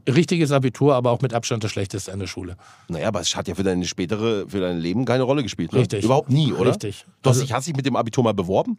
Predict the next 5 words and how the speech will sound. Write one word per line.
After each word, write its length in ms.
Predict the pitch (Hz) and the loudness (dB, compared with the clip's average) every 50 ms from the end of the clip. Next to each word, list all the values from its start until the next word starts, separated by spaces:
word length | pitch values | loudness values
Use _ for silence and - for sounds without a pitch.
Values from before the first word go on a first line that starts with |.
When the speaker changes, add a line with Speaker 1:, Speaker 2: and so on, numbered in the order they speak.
| _ | _
Speaker 1:
<laughs> 20 | _ _ _ _ _ _ _ _ _ _ _ _ _ _ - _ _ _ _ _ _ _ _ _ _ _ _ _ _ _ _ _ _ _ _ _ _ _ _ _ _ _ _ _ _ _ _ _ _ _ _ _ _ _ _ _ _ - - - - - - - - - - - - - 107 | _ _ _ _ _ _ _ _ _ _ _ _ _ _ -20 _ _ _ _ _ _ _ _ _ _ _ _ _ _ _ _ _ _ _ _ _ _ _ _ _ _ _ _ _ _ _ _ _ _ _ _ _ _ _ _ _ _ -14 -12 -12 -12 -12 -6 -4 -4 -4 -2 -4 -2 0 2
Speaker 2:
Nee, 180 | 110 107 95 | 2 2 2
ne? 80 | 80 - | 2 0
Speaker 1:
Als 220 | 107 - - - | -2 -2 -2 -6
Koch? 320 | - - 135 165 - - | -2 -2 -2 -2 -2 -6